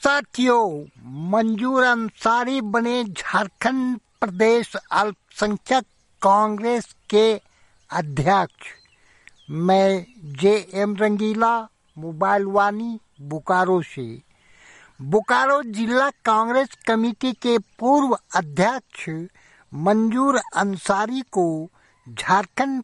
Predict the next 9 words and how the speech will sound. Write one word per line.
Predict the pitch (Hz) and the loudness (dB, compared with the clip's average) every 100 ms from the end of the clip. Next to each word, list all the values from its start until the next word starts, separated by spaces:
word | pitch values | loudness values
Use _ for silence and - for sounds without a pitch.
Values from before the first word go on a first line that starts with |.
| - | -6
प्रदेश | 208 185 226 254 - - | -6 0 0 0 -6 -4
कांग्रेस | 202 196 208 226 247 - | 0 0 0 -4 -4 -8
अल्पसंख्यक | - 160 202 208 175 _ _ - 202 202 - 262 - - _ | -10 -2 0 0 -2 _ _ -4 -2 -2 -2 -2 -2 -14 _
प्रकोष्ठ | 202 - 226 254 247 - | -6 0 2 4 2 -4
का | 220 185 175 - - - - 180 | 0 2 0 -6 -18 -20 -6 -2
अध्यक्ष | 190 160 160 247 254 - - | -2 -4 -2 0 -2 -6 -10
बनाया | 180 185 180 185 202 196 | -4 -2 2 2 4 2
गया | 147 160 165 | -2 -4 -4
है। | 120 92 - | -4 -10 -20